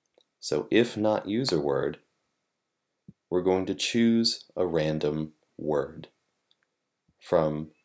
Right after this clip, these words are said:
the Swadesh list, which is a good source for just single words.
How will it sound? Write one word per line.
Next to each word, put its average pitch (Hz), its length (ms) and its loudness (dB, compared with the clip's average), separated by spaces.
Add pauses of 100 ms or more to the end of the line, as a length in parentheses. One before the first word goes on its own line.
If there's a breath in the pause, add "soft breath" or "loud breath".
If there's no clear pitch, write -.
(140)
the 80 100 -2
Swadesh 80 720 0
list, 71 460 -4 (480)
which 78 180 -6
is 76 100 -4
a 73 60 -4
good 76 240 -4
source 71 320 -2
for 71 300 -4
just - 440 -6
single 76 640 -4
words. 76 540 -10